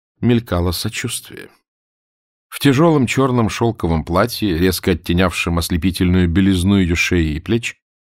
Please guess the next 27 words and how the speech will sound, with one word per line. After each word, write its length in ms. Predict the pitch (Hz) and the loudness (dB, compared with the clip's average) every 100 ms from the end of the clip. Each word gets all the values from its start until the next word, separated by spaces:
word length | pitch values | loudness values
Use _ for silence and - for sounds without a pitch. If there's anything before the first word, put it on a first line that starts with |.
| _ _ | _ _
она 160 | 127 185 | 0 2
казалась 500 | 165 151 160 147 127 | 2 2 2 2 -2
особенно 420 | 110 151 143 131 | -4 -2 0 0
стройной 560 | - - 98 123 123 104 | -2 -2 0 0 0 -2
и 20 | |
хрупкой, 600 | - 113 - - - - _ _ _ _ | -4 -8 -8 -16 -20 -20 _ _ _ _
а 180 | 95 104 | 2 2
гладко 400 | 95 113 107 107 | 4 2 2 -2
причёсанные 720 | 95 92 101 101 104 101 101 | -2 -2 0 0 0 0 2
блестящие 720 | 87 90 - 92 87 - 87 76 | 0 -2 0 -2 0 -2 -4 -4
чёрные 480 | - 92 71 55 | 0 0 -2 -8
волосы 400 | 65 110 95 - | -4 -2 -2 -8
подчёркивали 640 | - 92 - 185 - 135 113 | -8 -8 -2 -2 0 0 2
бледность 560 | 82 87 85 104 - | 2 2 0 -2 -2
её 140 | 95 82 | -2 0
нежного 360 | 80 78 78 | -2 -4 -6
лица. 460 | 67 - - - - _ _ _ _ _ _ | -8 -10 -12 -12 -16 _ _ _ _ _ _
Она 200 | 110 117 | 2 2
была 200 | 107 104 | 4 0
похожа 360 | 95 - 98 95 | 0 -2 -2 0
на 140 | 98 | 0
изваяние 540 | 87 92 90 90 85 85 | 0 0 0 0 0 -2
слоновой 460 | - 85 71 78 | -4 -4 -4 -6
кости 340 | - 107 - 80 | -6 -6 -6 -8
и 80 | |
чёрного 460 | - 90 73 73 52 | -4 -4 -4 -8 -6
дерева 400 | 76 110 104 | -2 0 0